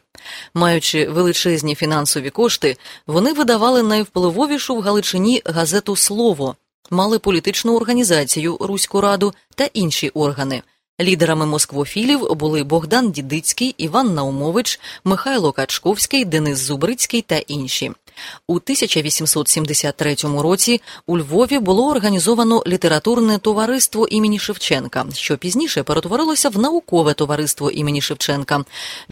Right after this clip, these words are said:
Відповідно до статутів існуючих академій, поділялося на секції: історико-філософську, філологічну, математико-природничо-медичну. Воно намагалося навіть створити Могилянсько-Мазепинську академію наук,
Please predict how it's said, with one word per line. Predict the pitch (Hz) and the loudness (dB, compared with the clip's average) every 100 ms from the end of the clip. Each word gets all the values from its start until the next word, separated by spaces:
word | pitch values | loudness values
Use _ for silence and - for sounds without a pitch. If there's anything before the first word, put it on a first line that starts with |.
| _ 170 | _ -2
Відповідно | 185 - 196 180 156 170 | -2 2 2 4 2 2
до | 165 | 2
статутів | - 175 160 147 151 156 | 2 0 -2 -2 -2 -2
існуючих | 151 160 143 - 156 | 0 0 0 -2 -2
академій, | - 196 262 269 143 | 0 0 2 2 0
поділялося | - 170 170 254 302 - 302 | 0 0 2 2 0 0 0
на | 311 | 0
секції: | - 185 - - 165 165 _ _ - | 2 2 0 0 0 0 _ _ -2
історико-філософську, | 233 - 370 208 143 - 143 139 277 277 - 240 226 | -2 2 2 2 0 0 -2 0 -2 -2 -2 -4 -2
філологічну, | 359 233 143 147 294 - 277 269 _ _ 165 | 0 2 0 -2 -4 0 0 0 _ _ -2
математико-природничо-медичну. | 165 147 202 311 320 294 - 185 156 147 160 - 156 - 160 143 156 - - 131 - - - - - | -2 0 -2 -2 -4 -2 0 2 2 0 -2 0 0 0 -4 0 -2 -2 -6 -6 -10 -20 -20 -18 -2
Воно | 202 208 | 2 4
намагалося | 196 190 190 233 202 - | 4 2 2 2 2 2
навіть | 165 165 160 | 4 2 2
створити | - 156 175 196 175 | 2 2 2 2 0
Могилянсько-Мазепинську | 151 170 160 165 180 - 175 165 160 160 214 190 175 - 151 | 2 0 2 2 0 0 0 2 2 2 0 0 -2 0 -2
академію | - - 156 185 180 165 | -2 -2 0 2 2 2
наук, | 165 165 214 214 - | 0 2 2 0 -4